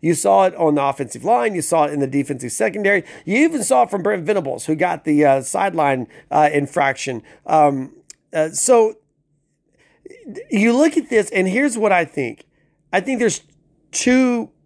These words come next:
most plausible scenarios are this. It was either a lack of focus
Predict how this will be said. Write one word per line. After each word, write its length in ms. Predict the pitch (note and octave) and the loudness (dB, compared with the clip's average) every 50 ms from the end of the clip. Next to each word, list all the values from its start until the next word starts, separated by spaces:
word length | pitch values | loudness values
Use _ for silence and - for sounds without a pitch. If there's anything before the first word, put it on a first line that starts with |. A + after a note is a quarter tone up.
| _ _ | _ _
most 380 | E3 F3+ G3 A3 G#3+ - - - | -2 2 2 2 2 2 -2 -6
plausible 460 | - G3 G#3 G3+ G3 E3 E3+ F3 D#3+ | -6 -4 -2 -2 -2 0 -2 -4 -4
scenarios 840 | - - E3 D#3 E3 E3 D#3 D#3 D3 C#3+ C#3+ C#3 C3 A#2+ - - _ _ _ _ - | -4 -4 -4 -2 0 0 0 0 0 0 -2 -2 -4 -6 -12 -16 _ _ _ _ -2
are 100 | D3 C#3+ | 0 0
this. 480 | - C#3 B2+ - - - - - - _ _ _ _ _ _ _ _ _ _ | 0 -2 -4 -6 -8 -12 -14 -14 -16 _ _ _ _ _ _ _ _ _ _
It 60 | F#3+ | 2
was 180 | F#3+ F#3+ E3 G3 | 4 4 4 2
either 160 | A3 G#3 F3+ | 2 2 0
a 80 | D3+ C#3+ | 0 0
lack 320 | C#3+ D#3 F#3 A3+ - - | 0 0 0 -2 -2 -4
of 120 | C4+ A3+ | -8 -10
focus 760 | - - A#3 G#3 F3+ D3 - D#3 E3 F3+ - - - - - | -6 -4 -2 -2 -2 -2 -4 -6 -6 -6 -8 -10 -10 -12 -14